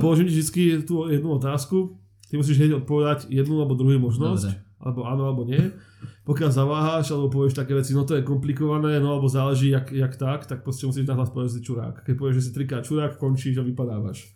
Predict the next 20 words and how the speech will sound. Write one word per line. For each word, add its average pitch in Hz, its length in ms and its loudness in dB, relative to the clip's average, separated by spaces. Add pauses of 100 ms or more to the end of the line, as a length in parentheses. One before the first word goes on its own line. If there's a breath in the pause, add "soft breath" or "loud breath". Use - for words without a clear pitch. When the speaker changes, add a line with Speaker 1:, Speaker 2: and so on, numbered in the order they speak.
Speaker 2:
Dobře. 143 480 0
Speaker 1:
A 127 60 4
už 139 140 6
viac 143 200 4
sa 151 100 0
nesmieš 143 300 0
prezentovať 135 440 2
v 131 40 -4
tomto 131 180 0
podcaste. 123 520 -2
Speaker 2:
Dobře. 113 420 0 (160)
Speaker 1:
Vlastislav, 147 720 -2
čo 165 120 -2
viac 165 160 0
preferuješ, 147 520 0
West 156 220 -2
Coast 160 280 -2
alebo 139 180 -2
New 139 140 2
England? 120 460 0